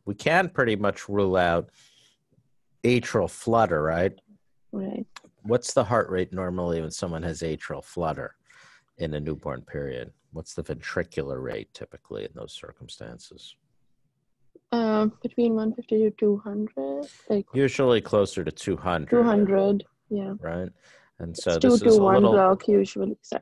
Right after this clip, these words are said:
Speaker 1: Right. So this is a little too fast, or even three to one, 'cause remember the atrial rates can be as fast as six hundred in a,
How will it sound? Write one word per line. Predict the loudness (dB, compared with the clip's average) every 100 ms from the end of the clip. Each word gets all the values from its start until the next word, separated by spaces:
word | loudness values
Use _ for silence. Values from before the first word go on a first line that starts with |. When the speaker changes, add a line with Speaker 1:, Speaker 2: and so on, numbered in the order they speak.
| 2
Speaker 1:
Right. | 4 4 0 -4 -6
So | -4
this | -2 -2
is | 0 2
a |
little | 4 4 2
too | 0 -4 -2
fast, | 0 2 0 -2 0
or | 2
even | 2 0 -6
three | -4 -2 -2
to |
one, | -4 -6 -10
'cause | -12 -14 -10
remember | -6 -6 -4
the | -4 -6 -6
atrial | -8 -6
rates | -6 -8
can | -12 -10
be | -8
as | -10 -8
fast | -8 -8 -12 -18
as | -14
six | -12 -12 -10
hundred | -6 -6 -6 -10
in | -10 -12
a, | -14